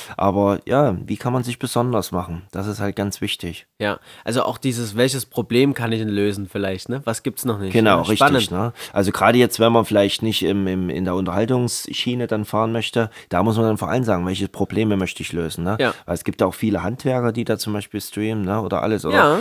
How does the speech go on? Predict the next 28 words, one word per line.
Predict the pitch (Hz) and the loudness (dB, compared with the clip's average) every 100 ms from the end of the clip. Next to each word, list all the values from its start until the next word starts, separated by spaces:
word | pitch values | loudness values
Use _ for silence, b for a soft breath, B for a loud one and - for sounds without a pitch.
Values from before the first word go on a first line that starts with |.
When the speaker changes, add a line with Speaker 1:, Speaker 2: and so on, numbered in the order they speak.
| 302 | 0
Speaker 1:
selbst | 113 107 110 | 0 0 2
welche, | 117 110 | 2 4
die | 110 | 4
angeln. | 98 139 127 95 82 _ _ - | 6 6 6 4 2 _ _ 2
Speaker 2:
Ja. | 190 | 4
Speaker 1:
Ne? | 101 104 117 b b | 4 0 -2 b b
Kann | 117 | 4
Speaker 2:
Ja. | 127 | 6
Speaker 1:
man | 123 | 6
dann | 120 | 4
auch | 117 123 | 2 0
zum | 117 | -2
Beispiel | 107 - - | -2 -2 -4
Angeltipps | 120 123 123 - - | -2 -2 -4 -6 -2
geben | 117 113 | 0 0
oder, | 73 110 92 | 0 0 2
oder, | 98 92 | 2 2
oder, | 98 - 98 71 | 0 0 -2 -2
ne? | 87 120 - B B | -4 -6 -10 B B
Aber | 85 92 | -2 0
muss | 98 104 | -2 -2
man | 104 | 0
natürlich | 104 101 104 95 | 0 0 0 0
alles | - 104 - - B B B | -2 -2 -4 -14 B B B
sich | 107 98 87 | -6 -2 -2
immer | 101 98 82 | 0 0 0
auf | 85 - | -2 -2
eine | 92 90 85 | -2 -2 -6